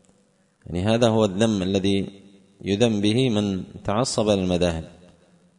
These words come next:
أنه يدرس على مذهب ما ويتعصب للمذهب، حتى ولو عرف أن الراجح بخلاف ما ذهب إليه إمام المذهب فإنه لا يأخذ به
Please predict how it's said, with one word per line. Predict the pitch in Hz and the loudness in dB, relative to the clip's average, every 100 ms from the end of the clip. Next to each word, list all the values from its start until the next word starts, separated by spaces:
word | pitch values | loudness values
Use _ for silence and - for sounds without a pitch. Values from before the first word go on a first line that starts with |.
| _ 123 | _ 0
أنه | 127 110 110 123 135 123 - - - _ _ _ _ _ | 2 4 4 2 0 -6 -20 -20 -20 _ _ _ _ _
يدرس | 110 123 110 107 92 | -2 2 2 0 0
على | 95 101 | 0 2
مذهب | 110 101 98 | 2 2 2
ما | 92 101 127 - - | 2 2 2 -2 -2
ويتعصب | 131 151 135 139 143 127 | -2 0 -2 -2 -2 0
للمذهب، | 110 110 110 113 107 101 - - _ _ _ _ - | 0 2 2 0 -4 -14 -20 -20 _ _ _ _ -6
حتى | 127 120 131 | -4 0 2
ولو | 117 110 104 95 82 - - | 4 6 4 2 -2 -10 -6
عرف | 113 113 101 92 82 - - - _ _ _ _ - | 0 2 2 -2 -6 -10 -20 -20 _ _ _ _ -2
أن | 117 107 | 0 0
الراجح | 90 104 104 92 90 - - - _ _ _ _ _ _ | 0 2 2 0 -4 -10 -20 -20 _ _ _ _ _ _
بخلاف | - 104 120 123 104 | -6 -2 2 2 2
ما | 107 104 | 2 2
ذهب | 113 110 | 2 2
إليه | 101 95 107 95 | 2 2 2 2
إمام | 101 101 | 0 0
المذهب | 95 104 113 131 | 0 0 0 0
فإنه | 135 117 143 | 0 0 2
لا | 147 | 2
يأخذ | 143 127 120 | 2 2 2
به | 104 | 2